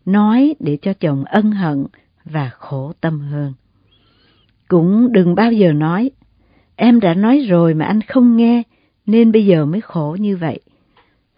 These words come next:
Thưa quý vị, đây là lúc chúng ta cần thực hành lời Chúa dạy như sau. "Chớ có một lời độc dữ nào ra từ miệng anh chị em, nhưng khi đáng nói,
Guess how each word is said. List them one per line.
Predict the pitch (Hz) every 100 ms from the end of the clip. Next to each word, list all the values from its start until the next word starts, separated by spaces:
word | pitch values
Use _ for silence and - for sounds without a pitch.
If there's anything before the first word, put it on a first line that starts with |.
| _ _ _ -
Thưa | 233
quý | 226 240 214
vị, | 147 - -
đây | 196 214
là | 165 127
lúc | 175 -
chúng | 208 208
ta | 190 185 -
cần | 151 135 -
thực | 147 -
hành | 151 135
lời | 147 143 127
Chúa | - 170
dạy | 180 151 - - _ _ _ 185
như | 180
sau. | 147 - 151 135 - _ _ _ _ _ _ _ _ _ -
"Chớ | 214 247 -
có | 233
một | 220 147 165
lời | 170 165 151
độc | 156 180 -
dữ | 165 160 156 220
nào | 175 160 139
ra | 156 208 233 -
từ | 160 147
miệng | 156 143 -
anh | 196 190
chị | - 143
em, | - 160 165 _ _ _ _ _ _ -
nhưng | 202 202
khi | 214 180
đáng | 180 202 233
nói, | 196 202 240